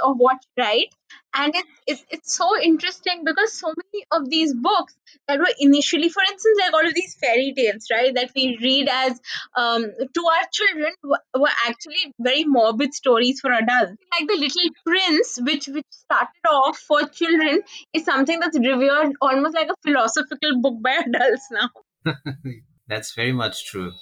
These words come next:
Speaker 2: And I think that is where, I guess, uh, the, the power of literature also comes in. And, uh, just to, uh, mention that, you know, because I have interest in, uh,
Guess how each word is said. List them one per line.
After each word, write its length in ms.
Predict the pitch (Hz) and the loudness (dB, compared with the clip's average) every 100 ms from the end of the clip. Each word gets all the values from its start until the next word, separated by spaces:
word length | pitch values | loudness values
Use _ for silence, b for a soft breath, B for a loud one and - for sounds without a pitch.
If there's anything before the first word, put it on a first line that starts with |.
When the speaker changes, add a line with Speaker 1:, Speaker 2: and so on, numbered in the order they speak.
| - 131 | -12 -6
Speaker 2:
And 100 | 123 | -6
I 60 | |
think 220 | 131 175 | -4 -2
that 180 | 147 143 | -2 -4
is 160 | 147 - | -6 -2
where, 320 | 143 139 131 | 0 0 0
I 140 | 113 | -4
guess, 560 | 110 120 123 - - - | -6 -6 -6 -8 -12 -10
uh, 380 | 110 101 98 95 90 _ _ _ _ _ - | -8 -6 -6 -8 -14 _ _ _ _ _ -18
the, 380 | 101 107 101 92 | -10 -8 -8 -8
the 240 | 107 101 - | -8 -8 -6
power 260 | 113 117 120 | -4 -2 -4
of 120 | 110 - | -6 -10
literature 440 | 107 - 110 113 | -14 -12 -10 -6
also 280 | 104 98 104 | -6 -6 -10
comes 360 | - 104 95 95 | -8 -8 -6 -10
in. 220 | 87 90 _ _ _ _ _ | -10 -14 _ _ _ _ _
And, 340 | 123 123 117 - 123 | -8 -6 -8 -10 -6
uh, 340 | 117 113 110 - _ _ - - _ - | -4 -4 -6 -10 _ _ -20 -20 _ -4
just 540 | 135 147 - - - _ - | -4 -2 -4 -6 -14 _ -4
to, 400 | 131 123 117 120 _ _ _ _ - | -2 0 -4 -10 _ _ _ _ -6
uh, 160 | 120 110 | -6 -2
mention 580 | 131 143 151 113 123 - _ - | -4 -4 -6 -6 -10 -14 _ -10
that, 320 | 117 123 - | -4 -4 -4
you 100 | 131 | -2
know, 200 | 139 151 - - - 131 | 0 0 -4 -10 -10 -6
because 320 | 135 185 175 | -4 -4 -4
I 280 | 143 139 135 | -2 -2 -2
have 340 | 135 165 180 - | -2 -6 -6 -8
interest 540 | 135 135 151 139 - | -6 -4 -2 -4 -2
in, 300 | 139 123 113 | -4 -4 -4
uh, 320 | 104 98 87 | -4 -2 -4